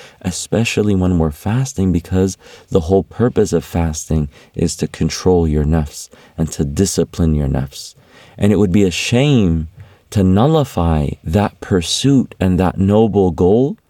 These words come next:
by giving in to anger. And there's a hadith of the Prophet, peace and blessings be upon him, in which he says that verily the devil runs in the son of Adam, in the human being, like the flowing of the bloodstream,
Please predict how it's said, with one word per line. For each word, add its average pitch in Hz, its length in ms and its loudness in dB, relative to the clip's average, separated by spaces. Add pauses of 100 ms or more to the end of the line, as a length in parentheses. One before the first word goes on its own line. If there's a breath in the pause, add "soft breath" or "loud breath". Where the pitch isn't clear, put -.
(500 soft breath)
by 95 140 0
giving 90 340 2
in 85 200 0
to - 180 -4
anger. 80 440 -2 (920)
And 101 140 4
there's 104 140 4
a 98 80 2
hadith 110 560 0
of 90 100 0
the 85 100 2
Prophet, 107 420 -2
peace 101 200 -4
and 90 120 2
blessings 87 360 0
be 85 100 2
upon 113 320 0
him, 92 140 0 (420 loud breath)
in 98 200 2
which 95 200 0
he 98 140 0
says 123 460 0 (340 loud breath)
that 95 180 2
verily 90 960 2
the 87 180 2
devil 98 560 2
runs 92 760 0
in 104 240 2
the 85 120 2
son 104 300 0
of 80 200 0
Adam, 95 340 2
in 82 80 2
the 80 80 2
human 98 400 0
being, 120 380 2 (440 loud breath)
like 95 340 2
the 87 200 2
flowing 110 600 2
of 85 220 -2
the 82 100 2
bloodstream, 82 840 -2